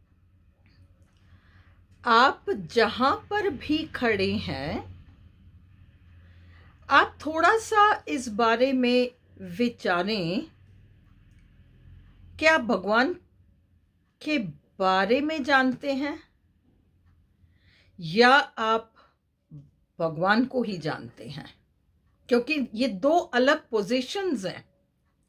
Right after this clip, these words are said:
ये दो अलग पोजीशंस हैं और इन पर बहुत कुछ टिका हुआ है।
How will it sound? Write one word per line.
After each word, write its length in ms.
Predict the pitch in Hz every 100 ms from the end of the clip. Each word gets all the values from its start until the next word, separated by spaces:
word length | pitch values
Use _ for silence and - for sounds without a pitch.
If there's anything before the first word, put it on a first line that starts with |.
| _ _ _ _ _ - -
ये 140 | 220 254
दो 280 | 185 302
अलग 500 | 359 - 277 294 302
पोजीशंस 840 | 254 226 196 247 - 370 392 - 269
हैं 220 | 294 440
और 300 | - 269 254
इन 340 | - 269 262
पर 240 | 254 311 330
बहुत 400 | 214 214 247 -
कुछ 260 | 311 302 _ _ _
टिका 240 | 240 233 269
हुआ 320 | 247 190 -
है। 240 | 151 -